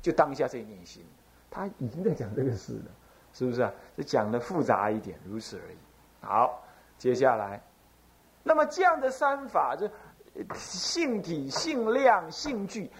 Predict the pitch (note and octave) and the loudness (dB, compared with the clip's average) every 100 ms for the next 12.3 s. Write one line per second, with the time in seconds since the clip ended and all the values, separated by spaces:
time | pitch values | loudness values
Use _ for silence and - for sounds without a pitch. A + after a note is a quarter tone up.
0 | - - E3+ E3 F3 D#3 D#3+ C#3+ C#3+ D3+ | -14 -4 -2 0 0 0 2 0 0 -8
1 | - - _ _ - D#3 D#3 E3 B2+ A2+ | -12 -20 _ _ 4 4 4 -2 -2 -2
2 | A#2 A2 G#2+ A2+ G#2+ A2 - - D3 F#3+ | -2 -6 -2 -2 -2 -8 -14 -12 -8 -2
3 | A3 E3 F#3 F3+ F#3 A#2+ F2+ G2+ - - | 0 2 2 2 0 -4 -6 -8 -8 -10
4 | - - - - - D3+ C#3+ C#3 C3 C3 | -12 -20 -4 -2 0 4 4 6 2 4
5 | B2 A2+ - - - - D#3 B2+ C3+ B2 | 2 2 -4 -6 4 4 4 -2 -2 -2
6 | B2+ A#2+ G2 F#2 - F2+ E2+ - - - | -6 -8 -8 -12 -14 -16 -16 -20 -20 -2
7 | A#2 A#2 - - - A2 G2 G2+ A2 - | 2 2 2 -10 -16 -14 -12 -8 -8 -8
8 | - - - - - D3+ D3 E3 A3 G3 | -12 -20 -20 -12 0 4 4 6 8 10
9 | F#3+ F3+ E3 D3 C3 A#2 - D#3+ C#3+ C#3+ | 8 4 4 2 0 -4 2 2 2 -4
10 | A#2 F#2+ - - _ - _ _ G3 E3+ | -2 -2 -4 -18 _ -20 _ _ -2 0
11 | C#3+ A#2+ A#2+ A#2 G#2+ G2+ F2+ - - C3 | 0 -4 -6 -8 -10 -14 -18 -20 0 2
12 | B2 - B2+ | 2 -4 -6